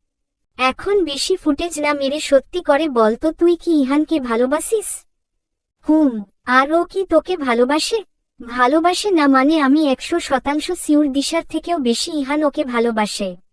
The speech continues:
"তোরাও না?" "ইহি, ইহি, তোর আবার কি হলো?" "কি আর হবে আমার, প্রায় সব বান্ধবী প্রেম করে, শুধু আমি ছাড়া।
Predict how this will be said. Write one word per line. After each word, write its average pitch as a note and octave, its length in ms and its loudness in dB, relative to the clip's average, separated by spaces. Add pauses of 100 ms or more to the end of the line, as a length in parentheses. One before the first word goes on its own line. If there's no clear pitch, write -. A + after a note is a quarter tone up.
(640)
"তোরাও D#4+ 360 2
না?" A3 260 -2 (200)
"ইহি, D4+ 380 -2 (260)
ইহি, C4+ 420 -4 (240)
তোর D#4+ 220 4
আবার E4+ 340 2
কি E4+ 220 -8
হলো?" D4+ 300 4 (240)
"কি F4 200 0
আর F4+ 200 2
হবে C#4+ 300 0
আমার, D#4 300 2
প্রায় B3 260 0
সব D#4 260 0
বান্ধবী C4+ 580 0
প্রেম C4 280 2
করে, D4+ 280 2
শুধু D4+ 340 -2
আমি C4 240 0
ছাড়া। G3 380 -6